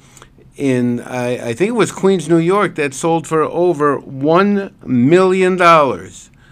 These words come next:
Um, jewelry, antique jewelry, estate jewelry, uh, jewelry decades old, from Van Cleef and Arpels, from Cartier, from Bulgari, from Buccellati. Any brand, any designer, we buy it,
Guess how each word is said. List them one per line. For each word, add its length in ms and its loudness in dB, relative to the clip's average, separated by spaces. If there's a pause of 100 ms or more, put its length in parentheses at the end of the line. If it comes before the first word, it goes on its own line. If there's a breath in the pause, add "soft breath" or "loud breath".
(340 soft breath)
Um, 580 -8
jewelry, 840 -2
antique 500 -4
jewelry, 560 -2
estate 480 -2
jewelry, 560 -4
uh, 120 -10
jewelry 680 -4 (220 loud breath)
decades 720 4
old, 500 2
from 220 -4
Van 220 0
Cleef 340 -2
and 100 2
Arpels, 540 2
from 200 -6
Cartier, 640 2
from 240 -8
Bulgari, 640 -2
from 280 -4
Buccellati. 1120 0 (400 loud breath)
Any 300 2
brand, 640 0
any 260 2
designer, 800 2
we 380 0
buy 380 4
it, 340 -6